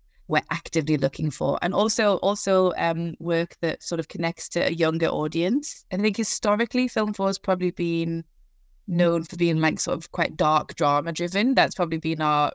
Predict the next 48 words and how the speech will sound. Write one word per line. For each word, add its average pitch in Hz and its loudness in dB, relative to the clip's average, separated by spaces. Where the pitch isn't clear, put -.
bread 156 -2
and 156 -6
butter, 151 -2
and 165 -2
we'll 180 2
continue 185 0
to - -12
do 160 0
that, 131 2
absolutely. 139 -2
But 160 2
we'd 180 6
love 185 4
to 170 -4
find 147 0
more 151 -2
comedy 143 2
and 147 0
more 143 -2
horror. 139 -4
Obviously, 175 -2
we 165 0
have 160 4
Rose 165 2
Glass's 208 -2
next 196 0
project. 190 0
We 175 -6
did 165 -4
Saint 151 -4
Maud. 165 0
Her 202 2
next 208 0
project 185 -2
is 185 -4
not 214 2
horror, 143 0
actually. 151 -2
It's, - -10
it - -12
still 208 2
has 185 4
some 180 -2
of 175 0
her 170 0
kind 175 -2
of 165 0
visceral 165 0